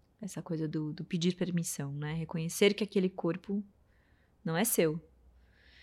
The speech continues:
E se colocar como um, como um facilitador de processos de, de autoconhecimento, assim. Então, bom,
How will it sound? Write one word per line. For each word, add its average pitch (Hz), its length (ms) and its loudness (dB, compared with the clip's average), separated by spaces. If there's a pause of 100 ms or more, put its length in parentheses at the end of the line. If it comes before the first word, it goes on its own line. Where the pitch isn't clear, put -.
(520)
E 202 60 4
se 202 140 6
colocar 214 500 6
como 220 400 6
um, 226 1500 2 (840)
como 226 200 6
um 233 60 6
facilitador 254 680 8
de 254 140 2
processos 302 840 4
de, 240 180 0
de 233 140 2
autoconhecimento, 247 920 2
assim. 180 160 -6
Então, 220 240 0
bom, 180 340 6